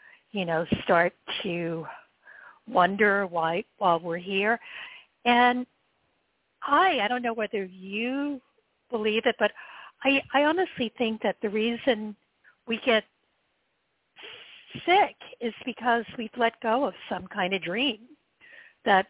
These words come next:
we, that it's trying to wake us up. You know, it's the, the mind and body and health and spiritual thing, you know, we tend to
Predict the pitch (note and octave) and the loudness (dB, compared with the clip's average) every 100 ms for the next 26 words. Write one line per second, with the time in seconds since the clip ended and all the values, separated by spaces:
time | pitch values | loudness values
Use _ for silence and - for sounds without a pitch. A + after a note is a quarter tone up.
0 | G#3 G3+ G#3 G#3 G#3 G3+ - - - - | -6 -6 -4 -2 -4 -6 -10 -20 -20 -20
1 | _ - A3 G#3 - - - - _ - | _ 0 2 2 -2 -8 -14 -18 _ -10
2 | - C4 A#3+ A3+ G#3 G3+ - F3+ - A#3+ | -2 2 2 2 0 0 -2 -12 -6 -4
3 | C#4 - - - _ A#3 A3 G3 G3+ F3+ | -4 -6 -20 -20 _ -4 0 2 2 0
4 | F#3 - - - - - - - _ - | -2 -6 -12 -12 -20 -18 -20 -20 _ 0
5 | G#3+ G3 - - G#3+ G#3+ A3 A3 A#3 A#3 | 2 2 -2 -4 -2 2 4 4 2 0
6 | G#3+ F3 F3 G3 F#3 G#3 A3 G3 F#3 F3 | -6 -8 -4 0 2 0 0 -4 -6 -12
7 | F3 - - - - _ _ - F#3+ F3 | -16 -20 -20 -20 -20 _ _ -10 -2 -2
8 | E3+ D#3+ - - G#3+ G#3+ A3+ - - - | -2 -4 -4 2 4 2 -2 -12 -20 -14
9 | G#3 F3+ E3+ E3 _ _ - - - _ | -12 -10 -14 -16 _ _ -20 -20 -20 _
10 | _ - - D4 F4+ F#4 - F#3 - F#3 | _ -14 -2 2 2 0 -4 -8 -2 0
11 | F3+ F#3 - _ - A3+ G3+ F#3 F#3 F#3+ | 0 -4 -12 _ -4 0 2 2 0 -8
12 | G3 - A3+ G#3 | -10 -2 0 0